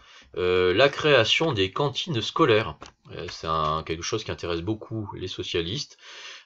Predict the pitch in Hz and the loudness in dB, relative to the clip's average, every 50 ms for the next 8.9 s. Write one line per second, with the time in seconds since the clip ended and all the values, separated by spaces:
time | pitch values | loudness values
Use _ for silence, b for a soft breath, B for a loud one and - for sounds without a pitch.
0 | B - 90 92 87 87 85 85 85 85 85 85 82 82 82 82 82 82 82 80 | B -6 -2 0 2 2 4 4 4 4 4 4 4 4 4 4 4 4 4 4
1 | 80 80 80 80 80 80 82 95 101 - - 107 95 101 104 104 - 113 104 - | 4 4 2 2 0 0 -2 -4 -4 -2 -2 -2 -2 -2 -2 -2 -2 -4 -6 -4
2 | - 101 98 - - 127 120 110 101 92 87 92 101 107 104 90 85 92 95 98 | -4 -4 -2 -2 -4 -2 -2 0 2 2 2 2 2 0 -2 0 0 2 4 4
3 | 104 95 90 92 90 90 82 85 82 92 107 110 107 - - 113 104 98 98 - | 4 2 0 -2 -4 -2 -4 -4 -2 0 0 0 0 0 -2 -2 -2 -2 -4 -4
4 | - - 90 92 - - - 92 110 123 - _ - 90 80 80 80 - 92 95 | 0 2 2 2 2 0 -2 -2 -4 -6 -10 _ -12 -8 -6 -6 -6 -4 -2 0
5 | 98 92 98 92 - 107 101 - 87 78 85 82 78 85 85 82 85 87 87 85 | 0 0 0 0 0 0 -2 -2 -6 -4 -4 -2 0 0 0 0 -2 -2 -2 -2
6 | 82 82 87 87 104 135 123 92 80 82 85 85 87 90 92 101 90 80 76 - | -2 -2 -2 -2 -2 -2 -4 -4 -4 -4 -6 -4 -2 -2 -2 -2 -2 -6 -8 -10
7 | 82 - - 76 80 80 87 85 82 80 82 82 90 82 82 78 76 - 80 76 | -10 -8 -6 -6 -4 -4 -4 -4 -4 -6 -6 -6 -6 -6 -6 -6 -6 -6 -6 -4
8 | 78 76 - - 107 - - - 78 73 76 80 78 73 87 104 120 | -6 -8 -4 -6 -6 -4 -6 -8 -10 -8 -8 -8 -4 -2 -2 -2 -2